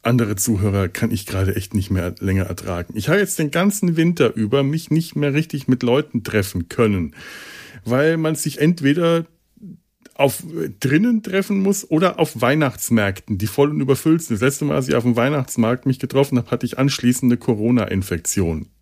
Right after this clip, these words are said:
Yay! Yay! Weil damals an Weihnachten, ich hatte mich schon drüber ausgelassen, d-, schon, äh, alle Leute einem das Gesicht in die Fresse drücken mussten, weil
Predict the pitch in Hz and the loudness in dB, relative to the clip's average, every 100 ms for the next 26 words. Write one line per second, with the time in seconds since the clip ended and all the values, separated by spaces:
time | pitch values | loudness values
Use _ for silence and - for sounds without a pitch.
0 | _ - 120 165 175 123 85 _ - - | _ -6 0 2 2 0 -2 _ -20 -20
1 | - _ 120 143 170 117 92 - 123 120 | -20 _ 0 2 2 0 -2 0 0 2
2 | 127 156 156 90 131 127 135 135 135 - | 2 2 0 -2 0 2 2 2 0 -2
3 | 127 127 139 139 131 123 - 120 101 127 | 0 0 2 0 2 0 0 0 0 0
4 | - 120 120 139 127 - _ - - - | 0 0 0 -2 -4 -8 _ -12 -8 -2
5 | 143 160 196 - - 135 139 - - - | 0 0 -2 -6 -2 2 0 -2 -16 -18
6 | - _ - - - 226 262 233 240 233 | -18 _ -20 -10 0 2 4 2 0 -2
7 | 170 190 170 165 - 202 - 202 143 - | -2 -2 -4 -2 0 -2 -2 -2 -2 -2
8 | 120 - 98 - 98 98 87 85 - 85 | -2 -2 -2 -4 -2 0 0 -2 -4 -6
9 | 82 92 156 | -2 0 0